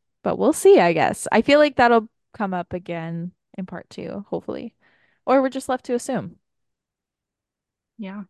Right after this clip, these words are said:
Speaker 1: But not sure. But I,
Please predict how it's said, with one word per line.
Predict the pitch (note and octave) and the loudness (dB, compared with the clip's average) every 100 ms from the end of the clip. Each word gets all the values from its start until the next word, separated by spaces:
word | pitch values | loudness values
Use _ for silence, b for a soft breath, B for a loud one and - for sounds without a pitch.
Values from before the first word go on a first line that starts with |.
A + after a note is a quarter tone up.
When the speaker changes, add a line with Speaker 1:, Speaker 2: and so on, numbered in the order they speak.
| _ | _
Speaker 1:
But | G#3 G#3+ A3 | -18 -16 -12
not | G#3+ | -12
sure. | - A3+ F#3+ - _ _ _ _ b b b _ | -8 -8 -8 -10 _ _ _ _ b b b _
But | A#3 G#3+ - _ _ _ _ _ _ _ _ _ - | -2 -2 -2 _ _ _ _ _ _ _ _ _ -8
I, | G#3+ G#3+ G#3+ A3 G#3+ | -6 -4 -4 -4 -6